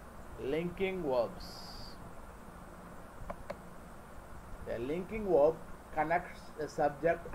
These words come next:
with its complement. These verbs are often called as copular verbs or copulas. Most linking verbs are forms of the verb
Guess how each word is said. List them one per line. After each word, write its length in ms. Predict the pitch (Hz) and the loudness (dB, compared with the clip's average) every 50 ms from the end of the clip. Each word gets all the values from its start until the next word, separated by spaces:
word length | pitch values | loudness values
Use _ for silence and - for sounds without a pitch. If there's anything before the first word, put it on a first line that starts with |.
| - - | -4 -4
with 140 | 147 143 - | -4 -4 -4
its 240 | 151 143 - - - - | -6 -6 -8 -10 -2 4
complement. 520 | 180 190 190 185 - 170 139 113 113 101 - - - - - - - - - - - | 4 4 4 4 0 -4 -2 -2 -4 -6 -6 -8 -10 -10 -10 -10 -10 -10 -10 -6 -2
These 280 | 151 175 196 202 185 175 | 0 2 2 2 0 2
verbs 400 | 135 143 143 143 143 - - - - - - - - - - - - - - - | 2 4 6 6 4 2 -4 -8 -10 -10 -10 -10 -10 -12 -12 -12 -12 -10 -2 2
are 80 | 127 131 | 6 10
often 460 | 139 151 165 160 165 180 165 175 175 - | 10 10 10 10 6 2 0 0 -2 0
called 340 | - 131 127 131 131 - - - | 4 4 6 4 4 2 0 -2
as 180 | 123 127 - - - | -2 -2 -2 -2 4
copular 420 | - 165 165 160 - 175 165 156 139 | 6 6 6 6 6 6 6 6 6
verbs 420 | 117 123 127 127 - - - - - - | 4 4 2 2 0 -2 -6 -6 -2 2
or 100 | 143 147 147 - | 2 2 4 6
copulas. 500 | 180 180 175 180 180 175 156 127 104 104 - - - - - - - - - - - - - - - - - - - - - - - - - 123 131 | 6 6 6 6 4 4 6 6 4 4 0 -4 -8 -10 -10 -10 -10 -12 -12 -12 -12 -12 -12 -12 -12 -12 -12 -10 -10 -10 -10 -10 -10 -8 -6 -2 2
Most 340 | 143 160 185 196 196 - 175 | 6 6 6 6 4 2 2
linking 380 | 175 175 175 175 196 196 175 | 2 2 0 -2 -4 -2 2
verbs 320 | 151 143 143 139 - - - | 6 6 6 6 4 4 2
are 120 | 123 113 - | 4 4 6
forms 300 | - 160 165 175 175 - - - - | 6 6 6 6 4 -2 -6 -2 4
of 180 | 165 156 156 - | 4 4 4 4
the 80 | 127 120 | 2 4
verb 260 | 123 135 143 147 | 6 8 8 6